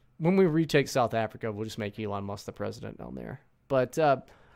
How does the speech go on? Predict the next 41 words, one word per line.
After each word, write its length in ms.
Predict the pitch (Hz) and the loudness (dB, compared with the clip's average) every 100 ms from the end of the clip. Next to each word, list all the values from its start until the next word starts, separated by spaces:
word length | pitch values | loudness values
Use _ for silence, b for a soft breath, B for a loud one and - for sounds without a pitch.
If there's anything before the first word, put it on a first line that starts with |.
| b b b b - | b b b b 4
yeah, 180 | 262 | 6
so 400 | 233 - 254 240 | 6 6 6 6
he 220 | 226 247 320 | 4 2 2
ended 180 | 294 | 2
up, 160 | 247 220 | 2 2
I 60 | 226 | 2
mean, 200 | 226 233 | 2 2
it's, 260 | 247 262 | 0 0
it's, 180 | 269 262 | -6 -2
like, 180 | 277 - | -2 -2
some 360 | - 254 190 165 | 0 2 2 -2
retarded 640 | 170 156 165 160 147 113 | -2 -2 0 2 2 2
number. 440 | 117 117 107 101 | -2 -2 -4 -6
Like, 160 | 104 113 | -6 -4
he 140 | 180 | 0
only 200 | 208 208 | 2 2
donated, 500 | 156 143 147 139 135 | 2 2 2 0 -2
like, 260 | 123 127 - | -2 -4 -6
thirty 420 | - 147 147 143 | 0 2 2 -2
thousand 640 | 143 143 135 135 135 127 123 | 0 4 4 4 -2 -6 -6
more 320 | 120 123 127 | -6 -4 -2
dollars 640 | 117 120 123 120 117 113 - | 0 2 2 -2 -4 -8 -10
to, 400 | - 120 113 107 | -6 -4 -2 -2
uh, 320 | 107 107 104 101 b b b | -2 -2 -4 -8 b b b
Republicans 760 | 143 - 139 131 127 123 117 104 | -6 0 2 2 0 -2 -2 -2
than 180 | 131 120 | -2 0
he 180 | 113 | -4
did 360 | 110 117 110 104 | -6 -4 -4 -4
Democrats. 840 | 123 117 113 - 110 107 104 - | -4 -4 -6 -2 0 0 0 -4
And, 140 | 131 117 | -8 -6
like, 180 | 110 | -8
his, 320 | - 151 135 - | -4 -6 -6 -16
like, 240 | 165 139 127 | -6 -4 -4
Sierra 540 | - 127 113 127 127 | -8 -4 0 0 -2
Club 340 | - 131 120 104 | -4 -2 -2 -2
shit 320 | - 120 117 | -4 -4 -4
is 140 | 131 | -10
just 260 | 127 113 - | -10 -12 -10
through 300 | 131 139 135 | -6 -4 -2
the 140 | 127 | -4
roof. 680 | 110 113 120 120 120 120 - | -4 -2 -2 0 0 -4 -8